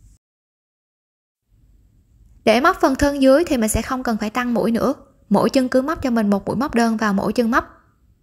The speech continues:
Móc tương tự cho các chân móc còn lại cho đến cuối vòng, sau đó thêm nhiều vòng móc tương tự như vậy nữa.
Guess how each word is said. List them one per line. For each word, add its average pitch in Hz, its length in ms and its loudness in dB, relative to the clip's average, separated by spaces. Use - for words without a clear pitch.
Móc 339 180 0
tương 269 160 4
tự 180 180 2
cho 233 140 -4
các 311 220 -4
chân 247 140 -2
móc 311 180 -4
còn 214 180 -2
lại 196 220 -2
cho 220 220 -4
đến 220 200 -4
cuối 240 220 -2
vòng, 240 260 0
sau 233 200 -6
đó 233 160 -4
thêm 240 200 -2
nhiều 226 260 0
vòng 202 140 -2
móc 262 160 -6
tương 226 180 0
tự 220 120 -4
như 208 180 0
vậy 196 160 -4
nữa. 233 240 0